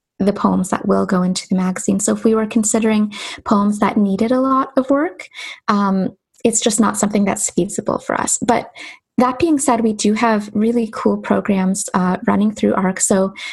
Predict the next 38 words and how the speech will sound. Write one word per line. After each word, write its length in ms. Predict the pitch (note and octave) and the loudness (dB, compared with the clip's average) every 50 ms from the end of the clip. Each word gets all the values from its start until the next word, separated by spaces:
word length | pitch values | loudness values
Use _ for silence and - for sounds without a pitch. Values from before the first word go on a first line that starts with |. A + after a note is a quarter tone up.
| - - | -4 -2
the 80 | A3+ | -2
primary 520 | G#3+ G#3+ - A#3 A#3 C4+ D#4+ F4 F4 D#4+ B3+ | -2 0 0 2 2 2 2 2 2 2 2
one, 360 | G#3+ G3+ F#3+ F#3+ F#3+ F#3+ - G3+ | 2 2 2 2 0 0 -2 -2
um, 400 | - F#3 F3+ F3+ F#3 F#3 G#3 G#3 - _ - - - | -2 0 2 2 0 0 -2 -4 -10 _ -20 -10 -2
that 200 | - A3 G#3 - | 0 2 2 2
relates 360 | - G#3 G3 F#3+ F#3+ - - - | 2 0 2 0 -2 -4 -6 -2
to 120 | - G3+ | -2 0
this, 360 | F#3+ F#3+ F#3+ - - - - _ _ _ _ - | 0 0 -2 -2 -6 -8 -12 _ _ _ _ -4
this 200 | - G#3 G#3 - | -2 -2 0 2
idea 280 | G#3 G3 F#3+ G#3 F#3+ F#3 | 0 0 2 2 0 0
of 120 | F3+ F3+ - _ _ _ _ _ - - | 0 -4 -8 _ _ _ _ _ -4 -2
editing 460 | G3 F#3+ F#3+ F#3+ F#3+ F#3 F#3 F#3 F#3 | -2 0 0 0 0 0 0 0 0
and 160 | F#3 F#3 - - - - - - - | 0 -2 -4 -6 -14 -16 -12 -4 0
more 200 | - G3 G3 F#3+ | 0 2 2 2
work 240 | F#3+ F#3+ G3+ G3+ - | 2 0 -2 0 -2
needing 260 | G3+ F#3+ F#3 G3+ G3 | -2 0 0 -2 -2
to 120 | G3+ - - | -2 -4 -2
be 120 | - G3 | -4 -2
done 240 | G3 - F#3+ F#3+ F#3+ | 0 0 0 0 2
on 100 | F#3+ F#3 | 0 0
a 60 | F#3+ | -2
poem 540 | F#3+ - - G3+ F#3+ F#3+ F#3+ F#3+ F#3 F#3+ G3 G#3 - - - - - - | -4 -2 -2 0 0 2 2 0 0 0 -2 -4 -10 -16 -16 -12 -4 0
is 260 | A3+ A3 G#3+ G#3 - | 0 0 2 0 0
the, 400 | - A3 G#3 G#3 G#3 G3+ G#3+ G#3 - - | 0 2 2 2 2 0 -2 -4 -4 -2
um, 500 | - G3+ F#3+ F#3+ F#3 F#3 F#3 F#3+ - - _ _ - - - - _ - | -2 0 0 2 0 0 0 -2 -2 -6 _ _ -10 -8 -8 -10 _ -6
P 160 | - - C4 B3+ | -2 0 2 2
I 160 | B3 A#3 A3+ | 2 2 2
R 180 | G3 F#3+ G#3 | 2 0 0
program, 500 | G#3 G#3 - D#4+ D#4 D#4+ G4+ A4+ A4 A4 | -2 -2 -2 -2 0 0 0 -2 -2 -2
so 400 | - - - G#3 F#3 F#3 F#3 F#3 - - - - - - | -4 -4 -2 -2 0 0 -2 -4 -6 -12 -18 -18 -12 -4
Poet 300 | - A3+ G#3 G#3 G#3 G#3 | -2 0 0 0 0 0
in 180 | A3 G#3 F#3+ | -2 -2 0
Residence 580 | F#3+ F3 F3 F#3 - - - F#3+ G#3 G#3 - - | 0 -2 -2 -2 -4 -4 -4 -4 -4 -4 -8 -10
program. 600 | - - - - - - - - - - - - _ _ - - - - - - - | -10 -6 -6 -6 -4 -4 -4 -4 -4 -4 -6 -8 _ _ -18 -16 -16 -16 -14 -6 -2
And 440 | - G#3 G3+ G3 F#3+ F#3+ F#3+ F#3+ G#3 - _ - - | 0 0 2 0 0 0 -2 -2 -4 -6 _ -4 -2
every 340 | G#3 G3+ G3+ G#3+ A3 A3 A3 | -2 0 0 0 0 2 2
year, 520 | G#3+ G#3+ G#3 G3+ G3 F#3+ F#3+ F#3+ F#3+ - - | 0 0 0 2 2 2 2 0 -2 -2 0
arc 320 | F#3+ F#3 F#3+ G#3 G#3 - | 0 0 0 -2 -6 -12